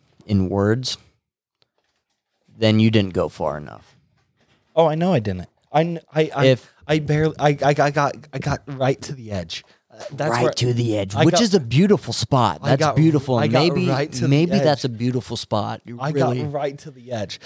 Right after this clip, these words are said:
Speaker 2: So, like,
Speaker 1: Because
Speaker 2: I
Speaker 1: I've gone over the edge, and it was not good. It was so bad,
Speaker 2: I
Speaker 1: dude.
Speaker 2: got
Speaker 1: I, it took me, like, four months to recover.
Speaker 2: Oh, not like that,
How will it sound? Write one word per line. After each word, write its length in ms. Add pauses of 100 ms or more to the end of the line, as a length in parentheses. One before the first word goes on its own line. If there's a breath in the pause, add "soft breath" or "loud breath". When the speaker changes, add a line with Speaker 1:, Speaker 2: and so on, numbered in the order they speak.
(140 loud breath)
Speaker 2:
So, 200
like, 260 (200 loud breath)
Speaker 1:
Because 340
Speaker 2:
I 200
Speaker 1:
I've 100
gone 300
over 260
the 220
edge, 340
and 220
it 60
was 140
not 280
good. 320 (240)
It 60
was 100
so 260
bad, 380
Speaker 2:
I 120
Speaker 1:
dude. 80
Speaker 2:
got 100
Speaker 1:
I, 60
it 220
took 160
me, 100
like, 140
four 260
months 280
to 100
recover. 540 (220)
Speaker 2:
Oh, 280 (100)
not 300
like 160
that, 180